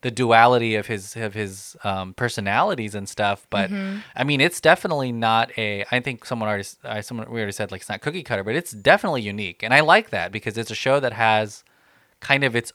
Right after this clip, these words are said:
Speaker 1: own language, which
Speaker 2: Yeah.
Speaker 1: is so good,
Speaker 2: I
Speaker 1: I
Speaker 2: love
Speaker 1: think.
Speaker 2: the mirror scene in the, um, elevator, like, when he's stuck looking at multiples of himself, and it's just like, "Whoa, what the fuck
Speaker 1: Yeah,
Speaker 2: is
Speaker 1: it's like the
Speaker 2: going on?"
Speaker 1: worst case scenario for
Speaker 2: Love
Speaker 1: him.
Speaker 2: it.
Speaker 1: Yeah.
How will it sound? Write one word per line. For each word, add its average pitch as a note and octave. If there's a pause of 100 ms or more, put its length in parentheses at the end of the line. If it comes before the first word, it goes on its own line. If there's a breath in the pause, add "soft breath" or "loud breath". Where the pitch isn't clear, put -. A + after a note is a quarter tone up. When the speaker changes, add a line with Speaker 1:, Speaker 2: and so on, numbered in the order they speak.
Speaker 1:
own A#2+
language, G2+
which -
Speaker 2:
Yeah. E3+ (100)
Speaker 1:
is A2
so A#2
good, F2+
Speaker 2:
I A3+
Speaker 1:
I -
Speaker 2:
love A#3
Speaker 1:
think. A#3
Speaker 2:
the B3+
mirror G#3
scene F#3+
in F3+
the, F3 (120)
um, E3
elevator, E3+
like, F#3
when F3+
he's F#3
stuck E3+
looking F3
at C3
multiples E3+
of F3
himself, F3+
and F3+
it's E3
just E3+
like, D#3
"Whoa, C#3+
what D3
the E3
fuck C3+
Speaker 1:
Yeah, B2+
Speaker 2:
is A#2
Speaker 1:
it's -
like A#2+
the A2+
Speaker 2:
going G#2
on?" A#2
Speaker 1:
worst A2+
case A2+
scenario G2+
for F#4+
Speaker 2:
Love C4+
Speaker 1:
him. -
Speaker 2:
it. E4+
Speaker 1:
Yeah. -